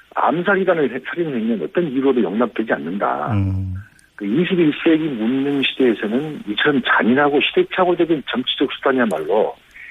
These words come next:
Speaker 1: 이제는 역사 박물관에 들어가야 마땅하다.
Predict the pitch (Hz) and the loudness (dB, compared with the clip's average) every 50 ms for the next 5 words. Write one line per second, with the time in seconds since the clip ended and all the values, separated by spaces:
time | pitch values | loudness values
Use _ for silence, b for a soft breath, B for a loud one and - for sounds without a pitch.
0 | B B - 110 120 135 143 131 120 - - - - - - - - - 160 151 | B B -2 2 2 4 4 2 0 -2 -4 -2 -2 -2 -2 -2 -2 2 2 2
1 | - - 110 117 123 123 120 120 113 117 113 113 147 147 139 - - - 113 123 | 2 0 -4 -4 -2 -2 0 0 0 0 0 2 0 0 -2 -4 -6 -2 0 2
2 | 113 113 110 139 147 - - - - - 80 78 - - - 64 65 71 76 73 | 2 2 2 2 0 -2 -4 -2 -2 -2 -2 -2 -4 -4 -4 -4 -4 -4 -6 -6
3 | 69 - | -8 -10